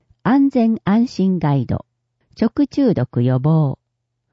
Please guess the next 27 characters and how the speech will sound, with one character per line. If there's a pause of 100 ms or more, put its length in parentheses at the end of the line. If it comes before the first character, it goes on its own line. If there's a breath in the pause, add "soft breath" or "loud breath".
(440)
ノ
ロ
ウ
イ
ル
ス
な
ど
冬
場
に
多
く
発
生
す
る
食
中
毒
に
つ
い
て、 (420)
予
防
法、